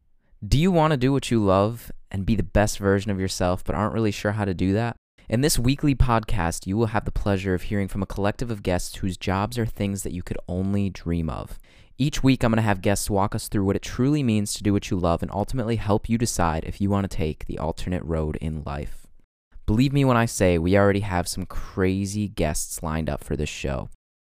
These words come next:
From YouTubers, photographers, videographers, musicians, business owners, motivational speakers, world travelers, and so much more, it is going to be nuts.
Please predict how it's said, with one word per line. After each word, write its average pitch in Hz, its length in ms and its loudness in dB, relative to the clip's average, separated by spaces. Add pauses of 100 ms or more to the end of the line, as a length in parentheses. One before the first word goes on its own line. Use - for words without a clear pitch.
From 92 220 -2
YouTubers, 123 640 2
photographers, 92 840 0
videographers, 95 720 0
musicians, 98 640 -2
business 92 400 -4
owners, 90 300 -2
motivational 104 580 0
speakers, 87 560 -2 (280)
world 98 240 2
travelers, 82 500 0
and 82 160 -6
so 113 320 2
much 98 260 0
more, 80 360 -4 (420)
it 98 140 -2
is 110 160 -4
going 92 340 2
to 101 140 -4
be 80 420 -4 (180)
nuts. - 680 -6